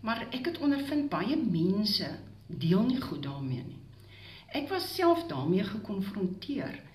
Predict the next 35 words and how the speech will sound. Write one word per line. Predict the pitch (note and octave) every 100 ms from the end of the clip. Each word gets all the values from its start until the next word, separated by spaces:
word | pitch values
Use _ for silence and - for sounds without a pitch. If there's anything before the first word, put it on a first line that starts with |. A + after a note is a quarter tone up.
| - - -
en | F#3+ F3
daarom | E3+ A3+ D4+ C#4+
kan | C#4 A3 G#3+
ek | - - - F3
met | F3
baie | D#3+ D#3 A3+ B3
gevalle | A#3+ - - A3+ C3+ - - F#3+
empatie | F#3 F#3 F3+ - A3+ F#3+ C3 C3+ F3
my | E3+ E3
hulp | D#3+ - -
aanbied. | C#3+ B2+ B2+ - - - - - - - -
Vir | B3+
my | F#3 A3+
is | D#4+
dit | -
natuurlik | C4 C4 B3 - D#3+
baie | F3+ B3+
belangrik | C4+ D#3+ C3 E3 F3+ D3+ - - - - - - -
dat | E3+ E3
hulle | D#3+ F#3 G3+
in | F#3+
kruishuis | G#3+ A3 G#3+ G#3+ F#3+ - -
veilig | A#3 A3 A3 -
moet | E3+ - - -
voel. | - - - - - - -
Jy | A#3+
weet | D#4 D4
dat | C4+
dit | B3+
vir | - G#3+
hulle | A3
'n | A#3
soort | - B3 -
van | A#3
'n | G#3+